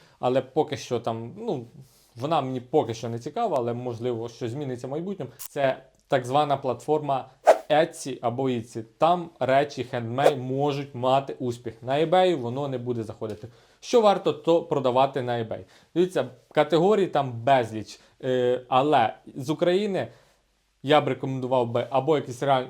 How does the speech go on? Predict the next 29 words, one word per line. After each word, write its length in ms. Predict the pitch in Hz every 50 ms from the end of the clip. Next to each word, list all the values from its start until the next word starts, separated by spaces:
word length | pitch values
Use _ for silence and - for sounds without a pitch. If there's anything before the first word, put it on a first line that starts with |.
| -
я 200 | 139 127 143 147
займаюсь 460 | 135 131 131 127 123 123 120 120 120 -
одягом, 380 | - 180 202 196 196 185 165 147
секонд-хендом, 640 | - 147 127 131 123 117 - 185 185 180 165 139
я 100 | 131 135
продаю 360 | 131 - - 123 120 127 131 123
різні 420 | 135 143 131 120 123 120 120 120 120
аутдор 460 | 123 127 127 139 147 139 185 190 185
бренди 360 | 165 165 175 170 165 156 156
в 280 | 139 131 127 127 131 131
основному, 460 | 139 139 - 147 139 135 135 131 127
або 220 | 123 117 117 120
вінтаж, 420 | 117 120 120 120 175 175 175 170 -
лакшері, 540 | 135 139 160 180 175 - - 156 147 143 127
тому 240 | 135 147 147 175
подібне. 460 | 170 151 143 127 120 120 110 110 104 101 - _ _ _ _ _ _ - -
Е, 180 | 139 143 143
що 240 | 143 143 - - 180
можна 220 | 175 175 156 165 151
продавати? 420 | - 147 143 139 131 123 117 120 -
Я 140 | 156 180 190
знаю, 220 | 190 202 190 175
що 180 | 165 - 156 139
є 180 | 131 143 151
люди, 220 | 135 131 127 120 123
які 140 | 120 127
продають, 520 | 120 - 123 123 120 123 120 117 113 117 - _ _ _ _ _ _ -
е, 60 | - 127
якісь 640 | 123 123 127 123 123 - 156 147 - - - -